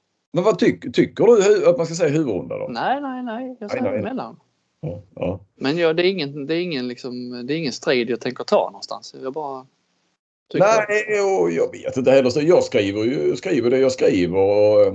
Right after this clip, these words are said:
Speaker 1: visst, lite prestige och princip har det väl blivit. Men, men det är ju andra nu som har börjat, eh, med, med, med Brännström på S V T. Nej, Brännholm.
Speaker 2: <laughs>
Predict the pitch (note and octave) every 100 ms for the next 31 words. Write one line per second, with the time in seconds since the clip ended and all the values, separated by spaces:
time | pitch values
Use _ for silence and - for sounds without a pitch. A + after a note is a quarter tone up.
0 | - A#2+ C3+ - B2+ C3 C3+ - A2 -
1 | C3+ A#2+ - - A#2 A#2 C3 - A2 A2+
2 | A2+ B2+ C3 F2+ G#2+ G#2+ G#2 A#2+ A#2+ B2+
3 | A#2+ B2+ E3 C3+ F#2 G3 D3+ A2 G#2 G#2
4 | - A2 - - - G1+ G1+ G1+ G1+ G1+
5 | - - A#2 A2 A2+ A#2 A#2 A2+ G#2 A2+
6 | A2+ A2 A2 B2+ B2 B2 G#2+ F#2 E2+ F#2
7 | G2 G#2+ G#2+ - E2+ C#3+ F#3+ F3 A#2 A#2+
8 | C3+ G#2+ E2 D#2